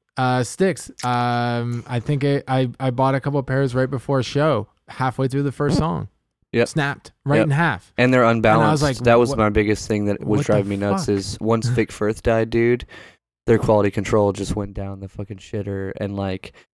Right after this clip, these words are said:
Speaker 2: I'm not even kidding. Like, fifty to sixty percent of the time I would buy sticks, I would go through all ten pairs that they had in the bin at Guitar Center, and there was
Speaker 1: Mm-hmm.
Speaker 2: not one fucking actually matched pair.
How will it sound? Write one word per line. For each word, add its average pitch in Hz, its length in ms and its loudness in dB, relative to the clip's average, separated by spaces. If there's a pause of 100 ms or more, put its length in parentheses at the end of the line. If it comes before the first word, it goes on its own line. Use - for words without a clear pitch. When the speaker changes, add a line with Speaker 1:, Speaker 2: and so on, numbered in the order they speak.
(100)
Speaker 2:
I'm 117 80 0
not 123 160 4
even 101 180 0
kidding. 104 340 0
Like, 98 360 -6
fifty - 600 0
to - 120 0
sixty - 440 -2
percent 110 380 0
of 104 60 0
the 104 80 -2
time 104 280 0
I 104 40 4
would 101 160 2
buy 101 160 2
sticks, - 720 -2 (720)
I 117 100 6
would 117 180 4
go 113 180 6
through 110 260 0
all 110 240 0
ten 117 380 -2
pairs 110 420 -2
that 101 160 -14
they 104 140 -8
had 101 480 -8 (500)
in 110 120 -8
the 101 100 -6
bin 98 460 -6 (640)
at 101 80 -2
Guitar 107 280 0
Center, 95 460 -6
and 104 220 -2
there 104 120 2
was 107 140 0
Speaker 1:
Mm-hmm. 110 80 -6
Speaker 2:
not 101 180 -6
one 104 380 -4
fucking 104 400 -6
actually 107 460 -4
matched 101 440 -4
pair. 123 380 -2